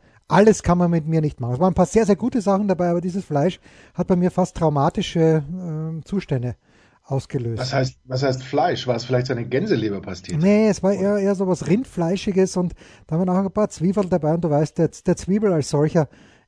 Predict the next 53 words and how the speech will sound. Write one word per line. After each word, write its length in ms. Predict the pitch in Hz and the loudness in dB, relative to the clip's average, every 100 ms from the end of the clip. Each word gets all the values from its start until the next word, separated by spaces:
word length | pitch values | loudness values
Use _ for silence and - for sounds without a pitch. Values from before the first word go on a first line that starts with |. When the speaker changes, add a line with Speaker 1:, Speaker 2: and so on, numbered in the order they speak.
| _ | _
Speaker 1:
ist 180 | 202 196 | 0 4
nicht 160 | 175 | 2
so 80 | - | 2
Speaker 2:
Ja, 80 | - | 2
Speaker 1:
sehr 160 | 151 | 2
meins. 380 | 135 110 107 - | 0 -4 -8 -12
Speaker 2:
das, 200 | 101 101 | -16 -12
aber 140 | 87 131 | -4 -2
es 80 | |
ist 100 | 135 | -2
doch 100 | 165 | -2
herrlich. 360 | 123 254 - - - - 127 | -2 -4 -6 -12 -16 -10 0
Aber 340 | 156 160 - 143 | 2 2 -2 -8
was 180 | 160 | -8
ich 140 | 185 135 | -8 -10
auf 140 | 135 | -6
alle 160 | 147 190 | -4 -2
Fälle, 440 | 160 135 127 - - | 0 0 -2 -8 0
Speaker 1:
Bitte. 200 | 180 139 | 2 2
Speaker 2:
wovon 240 | 113 175 202 | -2 -2 -2
ich 260 | - - | -4 -6
auf 180 | - - - | -8 -8 -2
alle 200 | 175 202 | 0 2
Fälle 240 | 165 156 | 0 -2
berichten 560 | 131 135 156 165 143 131 | -2 0 0 -2 -2 0
muss, 400 | 143 139 - 98 | 0 -2 -4 -10
mein 140 | 95 | -12
lieber 180 | 87 76 | -12 -12
Jens, 280 | 76 135 - | -14 -16 -10
und 60 | |
Speaker 1:
Ja. 80 | 147 | -4
Speaker 2:
was 120 | 127 | -4
ich 100 | 139 | -2
auch 80 | 123 | -4
berichten 380 | 131 131 131 110 | -4 -6 -8 -6
werde, 400 | 113 113 101 - - - _ - | -6 -4 -6 -10 -20 -20 _ -12
wie 140 | 110 | -4
der 160 | 156 127 | -2 -2
Tag 300 | - 135 151 | -2 -2 -2
für 120 | 147 | -6
mich 320 | 139 135 - | -8 -8 -6
gestern 320 | 127 127 143 | -4 -4 -4
angefangen 440 | 123 139 - 104 98 | -6 -6 -8 -8 -10
hat. 120 | 90 | -8
Er 80 | 117 | -8
hat 80 | 127 | -6
für 100 | 147 | -4
mich 160 | 131 | -2
angefangen, 440 | 120 165 - 160 147 | -2 -4 -4 -6 -4
indem 240 | 127 135 | 0 0
ich 180 | 131 - - - - | -2 -10 -20 -20 -20
sehr 320 | - 120 156 | -4 0 0
früh 460 | - - 135 185 | -2 0 2 2